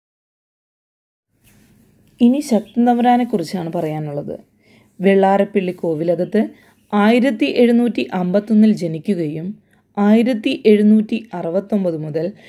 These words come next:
കൊച്ചി രാജ്യത്തിൻ്റെ ഭാഗധേയം നിർണ്ണയിക്കുന്ന ഇളമുറ തമ്പുരാനായും പിന്നീട് ആയിരത്തി എഴുന്നൂറ്റി തൊണ്ണൂറിൽ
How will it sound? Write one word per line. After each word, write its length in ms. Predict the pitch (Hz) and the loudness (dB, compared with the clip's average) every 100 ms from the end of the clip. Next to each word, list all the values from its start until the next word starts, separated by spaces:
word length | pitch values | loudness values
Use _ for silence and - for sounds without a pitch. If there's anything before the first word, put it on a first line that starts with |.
| - - | -20 -6
കൊച്ചി 340 | - 240 240 294 | 0 0 2 0
രാജ്യത്തിൻ്റെ 560 | 285 277 247 226 262 220 | 2 0 -2 -4 -2 -2
ഭാഗധേയം 640 | 190 196 190 214 233 233 | -2 -4 0 4 4 4
നിർണ്ണയിക്കുന്ന 640 | 214 165 165 156 156 165 156 190 - - - - | 2 0 -4 -8 -10 -10 -10 -12 -16 -20 -20 -2
ഇളമുറ 440 | 226 247 262 269 269 | 2 2 2 0 0
തമ്പുരാനായും 800 | 262 185 180 190 180 165 147 156 202 _ _ | 0 -2 0 -2 -2 -6 -8 -10 -12 _ _
പിന്നീട് 540 | - 180 160 151 156 165 214 - _ _ | -6 -4 -4 -6 -4 -6 -6 -12 _ _
ആയിരത്തി 580 | 202 208 240 254 226 302 277 | 2 4 4 2 0 -2 2
എഴുന്നൂറ്റി 500 | 247 233 240 240 247 220 | 4 4 2 0 -2 -4
തൊണ്ണൂറിൽ 560 | 170 160 165 160 165 | -6 -6 -6 -4 -6